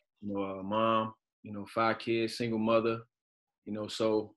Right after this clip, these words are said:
I just didn't really wanna be a statistic. Like, I knew what I wanted. I seen, like,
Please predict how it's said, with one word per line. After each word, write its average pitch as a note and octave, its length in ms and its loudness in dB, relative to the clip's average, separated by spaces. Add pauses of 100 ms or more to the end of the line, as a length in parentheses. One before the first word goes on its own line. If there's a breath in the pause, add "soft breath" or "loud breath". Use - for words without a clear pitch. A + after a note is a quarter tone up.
I A#2 100 -2
just A#2+ 200 2
didn't A#2+ 160 2
really A#2+ 200 4
wanna A#2 220 2
be A2+ 180 2
a A2 40 2
statistic. A2 600 0
Like, G2+ 180 -4
I A2 80 2
knew A#2 200 4
what A#2 120 4
I A2 80 6
wanted. A#2 440 2 (120)
I F#2+ 60 -10
seen, A2 360 -2
like, G#2 240 0